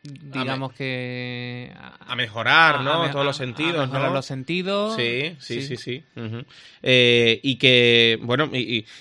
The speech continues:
Speaker 1: y que a ti te permite, pues, lo que hemos dicho, ¿no? Eh, te ayuda muchísimo en tu vida diaria.
Speaker 2: Ujú.
Speaker 1: Eh, tú hemos dicho que tú tienes síndrome de, de Asperger, pero, mm, precisamente el
Speaker 2: Sí.
Speaker 1: deporte es algo que te bene-, que te permite, pues, eh, eh, convivir con tu, con tu, en este caso, con,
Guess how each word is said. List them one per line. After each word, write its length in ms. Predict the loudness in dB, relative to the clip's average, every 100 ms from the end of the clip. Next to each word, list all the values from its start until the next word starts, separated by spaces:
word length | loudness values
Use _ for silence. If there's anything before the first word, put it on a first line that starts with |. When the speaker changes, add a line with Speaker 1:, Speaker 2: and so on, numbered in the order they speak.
| -16 -8
Speaker 1:
y 100 | -2
que 140 | -2
a 120 | -2 -2
ti 100 | 2
te 100 | 2
permite, 460 | 4 4 4 4
pues, 180 | 4 2
lo 100 | 2
que 60 | 0
hemos 160 | -2
dicho, 220 | -4 -4 -2
¿no? 200 | -2 -2
Eh, 680 | 0 0 0 -2 -2 -6 -4
te 60 | -4
ayuda 260 | 0 0
muchísimo 440 | 0 -2 -2 0 -2
en 60 |
tu 100 | 0 2
vida 400 | 4 4 4 4
diaria. 600 | 4 4 4 4 4 0 -18 -10
Speaker 2:
Ujú. 100 | -2
Speaker 1:
Eh, 680 | 2 2 2 2 0 -2 -8 -8
tú 80 |
hemos 80 | -6
dicho 140 | -6 -8
que 80 |
tú 80 | -4
tienes 220 | -2 -2
síndrome 300 | -2 -2 0 2
de, 260 | 2 2
de 80 | -2
Asperger, 420 | 0 0 2 2
pero, 280 | 2 -2 -4
mm, 440 | -12 -12 -14 -14 -10
precisamente 420 | -8 -4 0 2
el 60 | 2
Speaker 2:
Sí. 60 |
Speaker 1:
deporte 340 | 4 2 2 4
es 100 | 4
algo 260 | 4 2
que 120 | 0 0
te 140 | 2
bene-, 220 | 2 -2 -12 -20 -6
que 140 | -4
te 160 | -2 0
permite, 420 | 0 0 0 0
pues, 480 | 2 4 4 2 0
eh, 320 | 2 4 2 -2 -20 -6
eh, 300 | -2 -2 0
convivir 640 | 0 2 6 8 6 4 _
con 200 | -4 -4
tu, 540 | 0 2 2 2 0 -2
con 160 | -4 -4
tu, 180 | -4
en 60 | -2
este 160 | -2 -2
caso, 260 | -2 -2 -2
con, 200 | -4